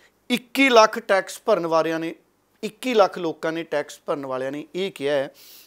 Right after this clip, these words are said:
ਕਿ ਉਹਨਾਂ ਦੀ ਜਿਹੜੀ ਆਮਦਨ ਹੈ ਉਹ ਖੇਤੀਬਾੜੀ ਦੀ ਆਮਦਨ ਹੈ ਔਰ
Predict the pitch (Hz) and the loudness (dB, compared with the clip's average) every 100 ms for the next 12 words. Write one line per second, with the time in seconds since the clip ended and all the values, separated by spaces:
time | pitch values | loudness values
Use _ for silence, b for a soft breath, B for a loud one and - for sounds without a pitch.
0 | B 226 214 214 226 226 214 220 160 143 | B -6 -4 -2 -2 0 -2 2 4 4
1 | 156 208 165 156 - _ _ _ _ _ | 6 6 4 0 -6 _ _ _ _ _
2 | _ _ _ _ _ _ - b b b | _ _ _ _ _ _ -20 b b b
3 | b _ _ _ _ _ _ _ _ _ | b _ _ _ _ _ _ _ _ _
4 | _ - 220 - 190 190 226 208 208 202 | _ -4 -4 -4 -4 -2 6 6 6 4
5 | 185 185 196 214 311 _ b b b _ | 4 4 0 0 -6 _ b b b _
6 | 233 | 6